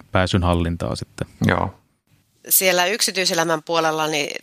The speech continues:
Speaker 3: siellähän käytetään myös hyvin paljon tätä auktoriteettiin vetoamista, et-, että suhun on yhteydessä poliisi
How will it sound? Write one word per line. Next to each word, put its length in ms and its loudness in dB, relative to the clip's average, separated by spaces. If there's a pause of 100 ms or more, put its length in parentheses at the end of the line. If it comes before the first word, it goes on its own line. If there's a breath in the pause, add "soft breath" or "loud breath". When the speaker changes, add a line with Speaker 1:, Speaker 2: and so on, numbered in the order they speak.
Speaker 3:
siellähän 420 0
käytetään 360 0
myös 220 -2
hyvin 240 -4
paljon 240 0
tätä 220 -4
auktoriteettiin 1160 -4
vetoamista, 880 0
et-, 160 -6
että 320 -2
suhun 300 -2
on 100 -2
yhteydessä 600 -2 (120)
poliisi 880 -2